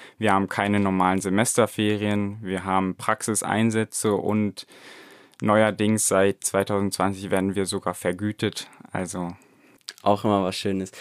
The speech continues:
Speaker 2: Also so wie ich es verstanden hab, kann man dann alleine mit dem Studiengang, wenn man das jetzt an der Uni studieren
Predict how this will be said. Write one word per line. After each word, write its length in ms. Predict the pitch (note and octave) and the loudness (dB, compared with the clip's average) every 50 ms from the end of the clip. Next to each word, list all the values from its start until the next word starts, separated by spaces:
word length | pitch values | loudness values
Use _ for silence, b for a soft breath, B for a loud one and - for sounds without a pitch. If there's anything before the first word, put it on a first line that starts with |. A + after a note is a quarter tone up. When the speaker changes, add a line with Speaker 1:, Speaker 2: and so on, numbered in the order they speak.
| B B B B | B B B B
Speaker 2:
Also 180 | - A#2 A2+ B2 | 0 2 2 2
so 180 | A2+ B2+ A#2 | 0 0 0
wie 60 | A#2 | 0
ich 140 | G#2+ B2+ - | 0 0 0
es 120 | E3 D3+ - | -2 -2 -2
verstanden 480 | C#3+ C3 - - B2 B2 B2+ B2+ B2 | -2 -2 0 0 0 2 2 0 0
hab, 220 | B2 B2 A#2+ - - | -2 -2 -4 -4 -6
kann 160 | - A#2+ A#2 | -4 -2 0
man 140 | A#2+ A#2+ A#2 | 2 2 2
dann 260 | A2+ A2+ A2+ A2 - - | 2 2 2 0 -2 0
alleine 420 | - G#2+ G#2+ G#2+ G#2+ A#2 B2+ C#3 | 0 2 4 4 4 4 4 4
mit 180 | C#3 B2+ - - | 2 2 2 0
dem 120 | G#2+ G#2+ | -2 -2
Studiengang, 720 | - - - C#3+ C#3+ C3 D3 D3 D3 C3 C3+ C3+ C#3 C3 A2+ | -2 -2 -2 -2 2 2 2 2 4 4 2 2 2 0 0
wenn 100 | G#2 G#2 | 0 0
man 100 | G#2 G#2 | 0 0
das 120 | G#2 - | -2 -2
jetzt 160 | - G#2 - | -4 -6 -4
an 80 | - G2 | -4 -4
der 140 | G2 F2+ - | -4 -2 -2
Uni 200 | G2 A#2 A#2 A2+ | -2 -2 -2 -2
studieren 560 | A2 - A#2 A2 G#2 G#2+ G#2 G#2 G#2+ G#2 G2+ | -4 -6 -8 -6 -4 -2 -2 -2 -2 -4 -6